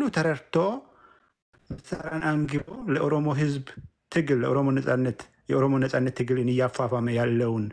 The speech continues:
የኦሮሞ ነጻነት ጦር ጋር እስማማለሁ ወይ ደግሞ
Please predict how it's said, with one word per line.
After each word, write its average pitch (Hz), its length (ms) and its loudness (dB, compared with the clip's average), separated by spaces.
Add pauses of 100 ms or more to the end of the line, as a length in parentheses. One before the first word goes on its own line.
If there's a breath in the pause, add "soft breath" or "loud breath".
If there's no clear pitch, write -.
(260 loud breath)
የኦሮሞ 139 360 2
ነጻነት 120 500 0 (140)
ጦር 139 340 2
ጋር 98 260 -2 (200)
እስማማለሁ 123 840 0
ወይ 107 140 -2
ደግሞ 120 220 0